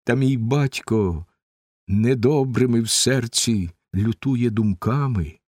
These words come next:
вічно лукавий і злий, бажанням моїм погамовник». Він не згадає, як часто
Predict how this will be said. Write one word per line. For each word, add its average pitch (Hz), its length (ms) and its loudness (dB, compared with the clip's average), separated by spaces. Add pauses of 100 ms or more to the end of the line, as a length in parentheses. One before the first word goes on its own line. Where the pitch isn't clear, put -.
(260)
вічно 165 540 -2
лукавий 143 640 0
і 139 140 -2
злий, 120 800 0 (460)
бажанням 127 760 2
моїм 107 640 0
погамовник». 113 1040 -2 (760)
Він 156 280 2
не 160 120 2
згадає, 151 680 2
як 160 200 -2
часто 156 680 0